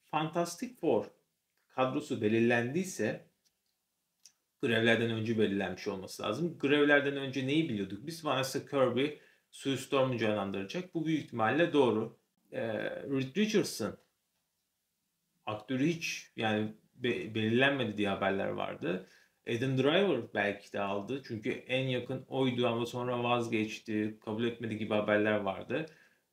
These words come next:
Bu ilginç. E, Joseph Quinn büyük ihtimalle aldı, e, Johnny Storm rolünü. Evet, yani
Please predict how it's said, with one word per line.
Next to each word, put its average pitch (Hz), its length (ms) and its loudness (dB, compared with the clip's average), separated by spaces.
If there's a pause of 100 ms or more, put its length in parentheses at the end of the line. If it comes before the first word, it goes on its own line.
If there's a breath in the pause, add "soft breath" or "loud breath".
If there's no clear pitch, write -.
(220)
Bu 196 120 2
ilginç. 156 720 0
E, 120 240 -2
Joseph 160 420 0
Quinn 151 300 2
büyük 117 160 -2
ihtimalle 104 600 -2 (340)
aldı, 110 580 0 (680)
e, 104 300 -4
Johnny 110 300 -2
Storm 98 380 -2 (600)
rolünü. 110 480 0 (1200 soft breath)
Evet, - 460 2 (180)
yani 113 440 -4